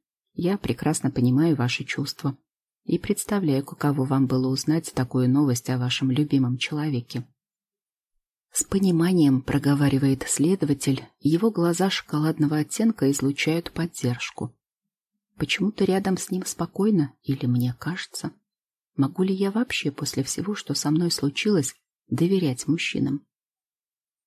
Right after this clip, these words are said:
Я сбежала от него. Выпаливаю разом, даже не успев сообразить.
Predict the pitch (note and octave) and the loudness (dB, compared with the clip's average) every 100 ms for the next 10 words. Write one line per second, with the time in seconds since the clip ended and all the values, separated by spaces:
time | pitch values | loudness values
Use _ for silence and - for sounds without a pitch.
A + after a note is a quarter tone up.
0 | _ _ _ _ E3+ D#3+ - D#3+ D3 C3+ | _ _ _ _ -4 -4 -4 -4 -4 -6
1 | C3 - D3+ C#3 - _ _ _ _ _ | -6 -6 -6 -8 -12 _ _ _ _ _
2 | - D3+ D#3 C#3 C3+ C3+ C3 F3 D3 C3+ | -2 -2 0 -2 -2 -2 -2 -2 0 -4
3 | - _ _ _ - F#3 F3 D#3+ C#3+ - | -4 _ _ _ -4 0 2 2 0 -2
4 | C#3+ C3+ - D#3 - D#3 E3 - | -4 -4 -4 -6 -6 -6 -4 -6